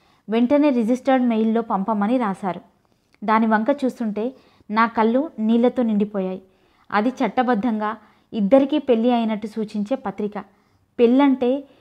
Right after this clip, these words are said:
ఎంతో పవిత్రమైన అనుబంధం. ఇద్దరి జీవితాలను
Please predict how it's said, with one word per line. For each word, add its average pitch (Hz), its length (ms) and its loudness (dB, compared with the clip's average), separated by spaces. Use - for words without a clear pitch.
ఎంతో 240 300 0
పవిత్రమైన 247 640 0
అనుబంధం. 202 540 -2
ఇద్దరి 240 320 6
జీవితాలను 240 800 0